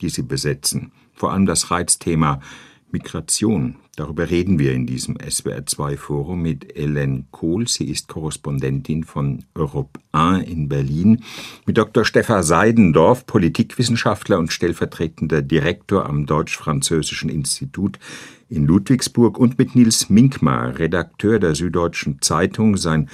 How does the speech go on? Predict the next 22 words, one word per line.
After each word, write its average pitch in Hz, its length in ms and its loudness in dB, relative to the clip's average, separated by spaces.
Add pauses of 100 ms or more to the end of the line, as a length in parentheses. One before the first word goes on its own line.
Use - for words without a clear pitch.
(380)
besonderes 90 840 4 (100)
Interesse 82 680 0
gilt 87 360 0
Frankreich, 104 800 -2
Herr 101 100 0
Minkmar. 98 520 2 (600)
Das, 104 240 0
was - 340 0
da 95 240 0
in 95 300 2
den 95 100 6
letzten 87 560 0
Wochen 85 600 -2
geschah, 73 400 -4
lässt - 340 -4
sich - 240 -4
das 110 300 -4
aus 95 280 -4
Ihrer 95 360 -4
Sicht 85 280 -8
überhaupt 82 520 -4
als 76 260 -4